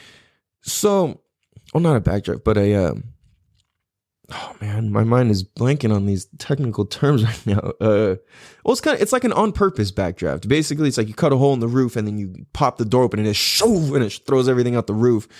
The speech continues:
And you do that to prevent burning the rest of the house on fire. I forget the technical name of that move, but, um, anyway, same idea. And, uh, so you learn about that, and I'm like, "Oh shit, like, okay, like, damn."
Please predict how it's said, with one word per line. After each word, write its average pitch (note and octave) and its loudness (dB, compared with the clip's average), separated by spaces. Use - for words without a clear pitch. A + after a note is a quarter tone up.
And B2 0
you C3 2
do C3 2
that B2 2
to A2 -4
prevent A2 -2
burning A2 0
the G2+ 2
rest G#2+ 2
of F#2 2
the F2 2
house E2+ 0
on D#2 -6
fire. - -6
I F#2 -4
forget - -4
the F#2+ -4
technical - -6
name F#2 -2
of F2+ -4
that - -2
move, F#2 2
but, F2 2
um, G2 0
anyway, G2+ 2
same E3 2
idea. - -6
And, D3+ 0
uh, C3+ 2
so - -2
you G#3 2
learn C4+ 2
about E3+ 0
that, A#2+ 2
and C3 -2
I'm C#3+ -2
like, C3+ -2
"Oh F#3+ 0
shit, G#3 -2
like, A2+ -4
okay, A#2+ -2
like, A#2+ -2
damn." D#3 -2